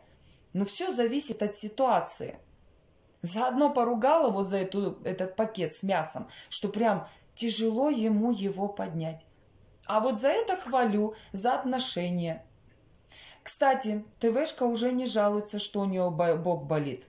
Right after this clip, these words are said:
Все, выздоровела, как бабки пошептали.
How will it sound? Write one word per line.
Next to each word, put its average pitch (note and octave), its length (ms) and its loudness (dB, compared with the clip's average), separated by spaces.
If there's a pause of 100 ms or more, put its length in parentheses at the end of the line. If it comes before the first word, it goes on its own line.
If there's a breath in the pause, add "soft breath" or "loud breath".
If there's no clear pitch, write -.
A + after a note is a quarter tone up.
(100)
Все, B3+ 540 0
выздоровела, F3+ 920 0
как A3 420 2
бабки E3 380 0
пошептали. D#3 680 -4